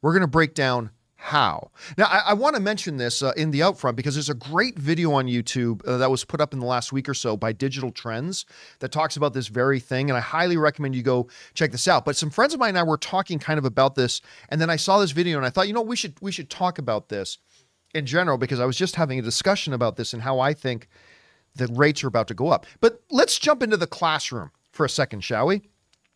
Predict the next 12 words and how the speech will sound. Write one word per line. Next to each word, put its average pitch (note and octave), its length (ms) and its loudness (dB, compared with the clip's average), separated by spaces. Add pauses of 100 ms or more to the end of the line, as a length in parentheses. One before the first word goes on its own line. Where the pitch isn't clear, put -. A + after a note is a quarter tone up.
(280)
And, A3+ 220 2
and B3+ 160 2
let's - 240 0
look C4 160 -2
at, A#3 180 4 (320)
first G4+ 260 6
of D#4 60 6
all, B3 80 8
where B3 160 6
streaming A3+ 400 2
has D#3 140 4
been G#2 220 -2